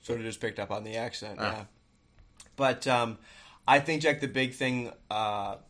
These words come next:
Speaker 1: Pete's gonna win the running back matchup significantly. I don't like Jonathan Taylor's matchup against Baltimore. I think the Colts are gonna have a real rough time in Baltimore on Monday night. And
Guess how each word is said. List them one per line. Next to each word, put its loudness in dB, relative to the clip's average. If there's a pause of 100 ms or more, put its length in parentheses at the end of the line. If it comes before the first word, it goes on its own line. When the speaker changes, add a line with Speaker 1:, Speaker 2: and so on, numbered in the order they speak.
(500)
Speaker 1:
Pete's 0
gonna 0
win -2 (440)
the -10 (100)
running -4
back -6
matchup -6 (100)
significantly. -10 (120)
I -6
don't -4
like -8
Jonathan -8
Taylor's -10
matchup -10
against -10
Baltimore. -4 (640)
I -16
think -14
the -8 (180)
Colts -10
are -10
gonna -8
have -6
a -6 (200)
real -6
rough -8
time -8
in -10
Baltimore -10
on -10
Monday -12
night. -14 (800)
And -2